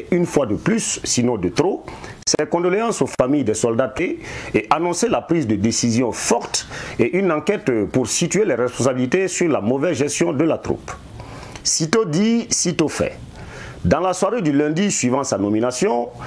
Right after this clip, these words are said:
l'ancien secrétaire général de lotis proposera au P F un gouvernement de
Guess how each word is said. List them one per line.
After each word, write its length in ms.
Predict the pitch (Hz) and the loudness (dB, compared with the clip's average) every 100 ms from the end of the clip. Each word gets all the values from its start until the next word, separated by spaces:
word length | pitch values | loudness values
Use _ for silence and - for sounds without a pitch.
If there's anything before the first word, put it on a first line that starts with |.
| - - - | -14 -4 2
l'ancien 340 | 131 185 240 | 2 2 -2
secrétaire 380 | - 143 139 160 | 0 0 2 2
général 580 | 117 123 139 131 107 92 | 2 0 0 0 0 2
de 80 | 95 | 2
lotis 480 | 117 139 214 208 - | 2 2 0 0 0
proposera 540 | 117 113 113 120 101 | 2 2 2 2 2
au 120 | 98 | -2
P 300 | - 180 190 | 4 4 4
F 120 | - | 0
un 80 | 107 | 0
gouvernement 520 | 98 107 117 117 127 | 2 2 2 2 0
de 280 | 101 85 73 | 0 0 0